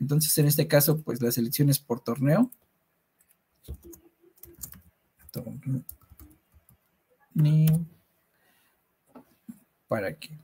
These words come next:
no se me vaya a olvidar. Y no, y cuando estén viendo el repositorio, pues, digan, "Ah, pues, de eso se trataba". Y, pues, guardamos los valores para la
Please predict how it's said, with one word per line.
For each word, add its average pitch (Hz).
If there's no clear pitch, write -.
no 113
se 127
me 117
vaya 113
a 107
olvidar. 120
Y 117
no, 113
y 120
cuando 110
estén 123
viendo 117
el 80
repositorio, 127
pues, 123
digan, 120
"Ah, 131
pues, -
de 117
eso 120
se 120
trataba". 151
Y, 226
pues, 214
guardamos 190
los 160
valores 165
para 139
la 123